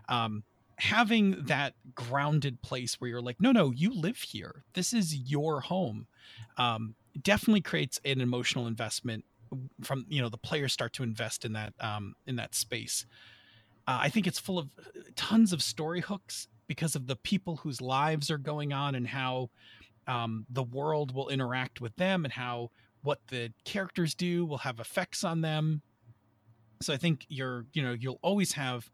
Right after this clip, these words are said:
um, story to, m-, you know, to pull from. Uh, I think it's definitely, we talked about internal and external, um, threats. Uh,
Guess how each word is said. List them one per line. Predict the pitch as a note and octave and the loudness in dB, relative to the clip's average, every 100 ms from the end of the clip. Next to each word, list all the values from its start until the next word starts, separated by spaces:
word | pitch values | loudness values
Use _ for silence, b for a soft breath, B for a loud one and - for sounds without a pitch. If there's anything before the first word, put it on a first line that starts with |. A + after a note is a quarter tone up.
| b b b b | b b b b
um, | B2 A2 G#2+ | -4 -4 -2
story | C#3 - - C#3+ C#3 C3 | 0 0 2 0 0 -2
to, | - C#3+ | -2 -2
m-, | B2 C3 | 0 0
you | D3 | -2
know, | B2 A2+ | -2 -2
to | - | -8
pull | - - C3+ | -8 -4 -4
from. | A#2+ - G#2 A2+ - _ _ b b b b b b | -4 -8 -8 -8 -12 _ _ b b b b b b
Uh, | B2+ A#2 | 0 2
I | C#3 | 4
think | D3+ F3+ | 6 6
it's | C#3+ B2+ | 4 0
definitely, | D3+ E3+ - G#3 A3 A3 | 2 2 2 2 4 2
we | |
talked | - D3 - | 2 2 2
about | C#3+ B2+ | 2 4
internal | C#3 C3 C#3+ C3 | 2 2 0 0
and | B2 | 0
external, | A#2 - - B2+ A#2+ A2+ A2+ | -2 -4 -4 -2 -2 -4 -6
um, | B2 A#2 G#2+ G#2 G#2+ - | -4 -4 -4 -6 -10 -14
threats. | - D#3 F#3 - - - b b b - | -2 0 0 0 -6 -8 b b b -4
Uh, | B2 | -2